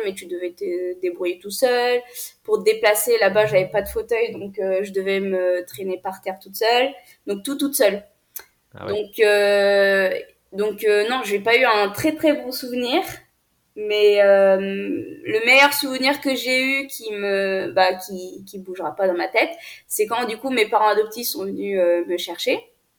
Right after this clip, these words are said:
Speaker 1: à l'orphelinat et que mes autres collègues, entre guillemets, bah, ils étaient super contents que je parte, que j'ai trouvé une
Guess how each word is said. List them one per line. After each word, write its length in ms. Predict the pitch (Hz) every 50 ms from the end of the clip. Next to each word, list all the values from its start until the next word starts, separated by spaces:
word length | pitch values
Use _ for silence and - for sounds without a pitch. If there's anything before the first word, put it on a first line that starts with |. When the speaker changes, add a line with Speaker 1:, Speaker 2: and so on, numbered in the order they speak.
| _ _ _ _ _ - - _ _ -
Speaker 1:
à 100 | 220 202
l'orphelinat 720 | 196 196 196 196 - 196 190 185 190 196 220 247 269 - -
et 160 | - 214 202 196
que 460 | - 208 202 202 196 196 196 190 190
mes 260 | 190 196 196 190 190
autres 180 | 196 190 196 -
collègues, 380 | - 196 185 202 240 262 247
entre 220 | 202 196 196 - 202
guillemets, 360 | 196 190 196 196 214 262 269
bah, 120 | 202 190
ils 140 | 190 190 185
étaient 240 | 180 - - 170 175
super 420 | - - - - 254 254 254 -
contents 300 | - 226 - - 202 208
que 60 | 220
je 100 | 196 196
parte, 440 | 196 196 202 208 220 240 269 262 262 -
que 100 | 214 185
j'ai 100 | 180 180
trouvé 200 | 175 - 196 196
une 500 | 190 190 185 185 190 185 185 185 185 180